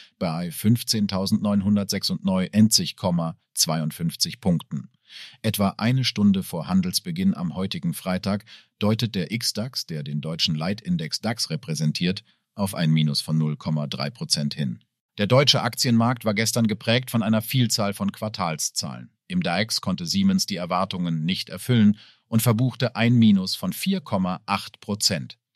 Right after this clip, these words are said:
Der Technologiekonzern verfehlte im vergangenen Quartal die Prognosen der Analysten, insbesondere im Bereich Digital Industries. Bei R W E drehten die Aktien nach anfänglichen Gewinnen ins Minus und schlossen ein Komma zwei Prozent tiefer.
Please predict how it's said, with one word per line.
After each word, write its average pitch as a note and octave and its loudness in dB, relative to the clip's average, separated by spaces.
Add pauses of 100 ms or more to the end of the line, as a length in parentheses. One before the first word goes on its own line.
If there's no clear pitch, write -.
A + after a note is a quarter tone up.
(340)
Der A2+ 4
Technologiekonzern A#2 4
verfehlte G2+ -2
im G2 0
vergangenen A2 4
Quartal F#2+ -2
die F#2 -2
Prognosen G2+ 2
der F#2 -2
Analysten, G2 0
insbesondere G#2+ 2
im G#2 2
Bereich F2+ -6
Digital E2+ 0
Industries. D2 -8 (800)
Bei C3+ 6
R E3+ 4
W E3 -2
E A#2+ 0
drehten B2 0
die A2 0
Aktien A2 0
nach G2 0
anfänglichen G2+ 0
Gewinnen G#2 4
ins F2+ -2
Minus A2 4
und G#2 -2
schlossen A2 0
ein F2+ -6
Komma G2+ 2
zwei F#2 -2
Prozent F2+ -6
tiefer. - -4